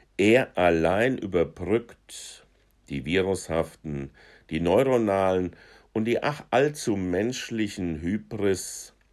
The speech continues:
des Verstand, die Angst, die Wut, die Rage, den Hass,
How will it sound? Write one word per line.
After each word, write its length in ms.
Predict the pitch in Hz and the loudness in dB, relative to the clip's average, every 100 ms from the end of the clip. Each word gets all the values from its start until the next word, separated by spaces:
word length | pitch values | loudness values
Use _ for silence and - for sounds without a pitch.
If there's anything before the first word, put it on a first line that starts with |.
| _ _ - | _ _ -12
des 140 | 73 - | -10 -6
Verstand, 880 | 80 73 - 98 85 76 - - _ _ _ _ _ _ _ _ _ _ _ _ _ | -6 -6 2 4 4 0 -6 -16 _ _ _ _ _ _ _ _ _ _ _ _ _
die 260 | - 65 - | -8 -8 -4
Angst, 480 | 82 85 78 - - _ - - - _ _ _ _ _ _ _ _ _ _ _ | -2 -2 -4 -10 -18 _ -20 -20 -20 _ _ _ _ _ _ _ _ _ _ _
die 140 | 65 64 | -12 -4
Wut, 720 | 92 80 76 _ - - - _ _ _ _ - | -2 -2 -6 _ -20 -20 -20 _ _ _ _ -2
die 120 | 82 | 2
Rage, 680 | 82 104 107 92 85 78 64 - _ _ _ _ | 4 4 4 2 0 -2 -2 -10 _ _ _ _
den 200 | 71 78 | -6 -2
Hass, 480 | 98 98 - - - | 0 -2 -6 -14 -16